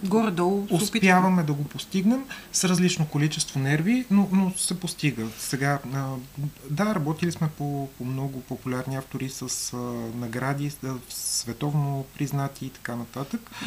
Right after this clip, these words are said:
Speaker 1: Винаги има леко притеснение.
Speaker 2: Има притеснение, има респект, а, но, но се опитваме да се абстрахираме от, а, това и да мислим за конкретния текст,
Speaker 1: И просто
Speaker 2: по който
Speaker 1: корицата
Speaker 2: работим.
Speaker 1: трябва да е в услуга на текст.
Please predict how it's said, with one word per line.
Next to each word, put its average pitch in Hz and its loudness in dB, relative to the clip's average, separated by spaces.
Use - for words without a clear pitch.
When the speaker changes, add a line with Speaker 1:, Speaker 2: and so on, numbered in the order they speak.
Speaker 1:
Винаги 214 6
има 185 2
леко 175 0
притеснение. 170 0
Speaker 2:
Има 160 4
притеснение, 185 2
има 165 4
респект, - -4
а, 165 2
но, 160 4
но 151 4
се - -4
опитваме 156 0
да 147 -2
се - -4
абстрахираме 135 0
от, - -8
а, 120 -2
това 151 2
и 175 4
да 147 2
мислим 151 4
за 147 -2
конкретния 127 -4
текст, - -10
Speaker 1:
И 233 0
просто 214 2
Speaker 2:
по - 0
който 107 2
Speaker 1:
корицата 110 -4
Speaker 2:
работим. 285 -2
Speaker 1:
трябва 208 2
да 196 0
е 208 -2
в 196 -8
услуга 196 -2
на 170 0
текст. - -8